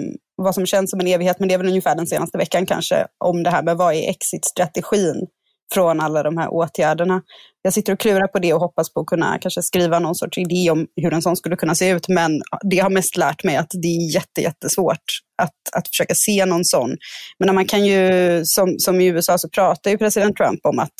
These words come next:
ja, men till påsk kanske det här ska vara över, men det känns inte riktigt som att någon tar det på allvar faktiskt.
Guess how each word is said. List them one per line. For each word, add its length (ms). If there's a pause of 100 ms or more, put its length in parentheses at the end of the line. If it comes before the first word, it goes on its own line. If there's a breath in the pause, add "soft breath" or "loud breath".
ja, 120
men 160
till 120
påsk 440
kanske 260
det 60
här 120
ska 160
vara 320
över, 260
men 120
det 60
känns 200
inte 160
riktigt 200
som 100
att 60
någon 220
tar 140
det 100
på 120
allvar 560
faktiskt. 460